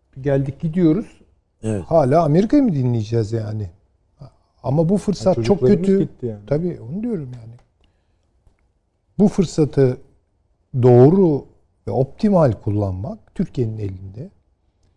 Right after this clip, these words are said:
Speaker 3: E-
Speaker 1: Konjonktürle ilgilidir. Ee, bunun çalışması yapılıyor mu, yapılmıyor mu? İş-, yani yapılıyordur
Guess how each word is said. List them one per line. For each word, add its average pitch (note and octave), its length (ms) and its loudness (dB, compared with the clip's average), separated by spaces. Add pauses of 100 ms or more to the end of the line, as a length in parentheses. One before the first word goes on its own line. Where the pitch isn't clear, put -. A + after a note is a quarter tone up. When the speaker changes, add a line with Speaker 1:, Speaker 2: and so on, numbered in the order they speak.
(140)
Speaker 3:
E- B2+ 40 -12
Speaker 1:
Konjonktürle C#3 800 2
ilgilidir. G2+ 800 -10 (1120)
Ee, A#2+ 260 0
bunun G3 180 4
çalışması A#2+ 840 -4
yapılıyor B2 580 -2
mu, F#2+ 80 -12
yapılmıyor G2+ 440 -10
mu? F#3+ 100 -14
İş-, G3 260 -16
yani D#3+ 220 -12
yapılıyordur A#2 460 -8